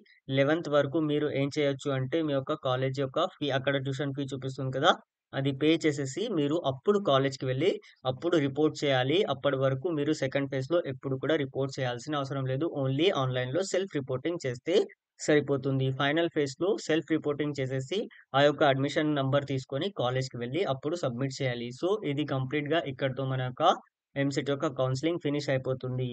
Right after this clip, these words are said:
Okay, hope everyone has complete clarity on this concept.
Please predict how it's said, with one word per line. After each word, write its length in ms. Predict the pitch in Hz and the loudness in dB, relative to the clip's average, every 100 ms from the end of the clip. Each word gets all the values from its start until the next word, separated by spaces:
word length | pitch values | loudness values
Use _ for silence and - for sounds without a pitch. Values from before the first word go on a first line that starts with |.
| 120 | -4
Okay, 300 | 135 135 214 - _ _ - | 0 4 4 2 _ _ 2
hope 280 | 156 185 - _ | 6 6 2 _
everyone 500 | 143 139 151 151 160 175 - - | -2 2 4 6 4 2 -6 -10
has 260 | 143 135 151 - | 0 4 2 0
complete 680 | 139 135 131 143 165 190 185 - | 0 0 0 2 4 4 0 -8
clarity 460 | - 147 139 135 160 | 0 4 4 4 2
on 180 | 147 147 | 2 0
this 220 | 139 156 - | 0 -4 -2
concept. 460 | 139 131 131 175 | -2 0 0 -2